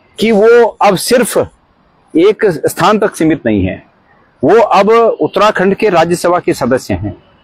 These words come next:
वो भारतीय जनता पार्टी के राज्य के प्रदेश के अध्यक्ष हैं और राज्यसभा के सदस्य के रूप में वो पूरे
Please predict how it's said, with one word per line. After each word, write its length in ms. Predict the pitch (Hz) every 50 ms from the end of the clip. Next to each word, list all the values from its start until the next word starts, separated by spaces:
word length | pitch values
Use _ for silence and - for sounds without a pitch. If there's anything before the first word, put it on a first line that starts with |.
| _ _ _ _ _ _ _ _ - -
वो 120 | 143 190
भारतीय 340 | 170 143 143 160 170 - 214
जनता 300 | 185 180 175 175 214 196
पार्टी 360 | 196 - 175 175 170 - 202
के 140 | 190 - 208
राज्य 360 | 185 139 139 156 156 165 190
के 340 | 180 - 190 180 175 170 165
प्रदेश 800 | 160 - _ _ - 131 127 151 165 165 - - - - - _ -
के 60 | 147
अध्यक्ष 480 | 143 - 139 120 98 135 147 143 - -
हैं 220 | 123 143 214 - _ _ - - - - - - -
और 260 | - 180 202 220 226 226 226 220 208 202 185 - - _ _ _ _ _ _ _ - -
राज्यसभा 800 | - 151 147 127 131 147 180 185 214 208 - - 185 190 196 196
के 400 | 190 208 202 202 202 202 196 -
सदस्य 460 | - - - 147 170 190 - - 190
के 140 | - 196 170
रूप 200 | 151 180 190 - -
में 80 | 190
वो 140 | 185 185 185
पूरे 440 | 160 - 160 170 185 196 196 185